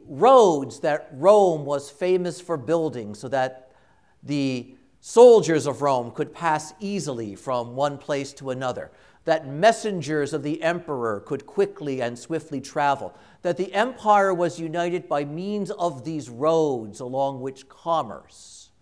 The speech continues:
and security and information were allowed to pass, were already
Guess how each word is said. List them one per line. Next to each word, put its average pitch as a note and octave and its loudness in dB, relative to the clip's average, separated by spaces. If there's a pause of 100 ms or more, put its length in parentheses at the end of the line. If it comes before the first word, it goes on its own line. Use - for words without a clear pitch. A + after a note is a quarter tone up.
(460)
and A#2 -4 (220)
security D3 -2 (540)
and C#3+ -2
information E3 -4
were C3 -2
allowed C3+ 0
to C3+ -12
pass, D3 -6 (1000)
were D#3 2
already G#3 6